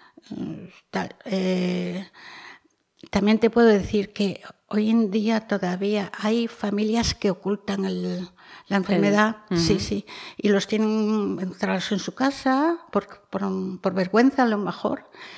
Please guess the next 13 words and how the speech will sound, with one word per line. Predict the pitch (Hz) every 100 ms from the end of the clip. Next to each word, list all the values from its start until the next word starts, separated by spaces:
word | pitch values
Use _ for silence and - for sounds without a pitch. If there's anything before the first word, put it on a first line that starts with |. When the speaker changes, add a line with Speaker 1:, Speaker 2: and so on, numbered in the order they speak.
| - - - -
Speaker 1:
y | 233 226 220 214
es | 214 - -
una | 226 220 220 214 208 208 185
pena | 220 240 170 -
porque | 208 190 - 202
es | -
que | 196
se | 196 202
le | 196 190
retrasa. | 196 190 202 208 - 220
Hoy | 226 233
en | 233 226
día, | 233 240 254